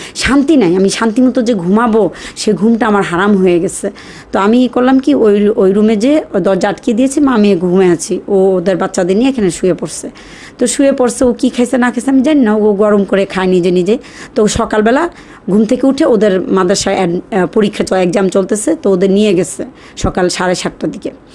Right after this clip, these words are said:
সাড়ে সাতটা থেকে আটটা বাজের ভিতরে মাদ্রাসা পৌঁছতে হয়। তো গে-, চ-,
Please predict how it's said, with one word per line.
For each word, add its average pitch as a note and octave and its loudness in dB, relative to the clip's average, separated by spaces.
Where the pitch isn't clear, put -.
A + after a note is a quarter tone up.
সাড়ে F#3+ -2
সাতটা - -4
থেকে A#3+ -4
আটটা G3 -4
বাজের F3+ 0
ভিতরে F3+ 0
মাদ্রাসা F3+ -2
পৌঁছতে - -4
হয়। G3+ -8
তো F#3+ 2
গে-, F#3+ -2
চ-, A3+ 0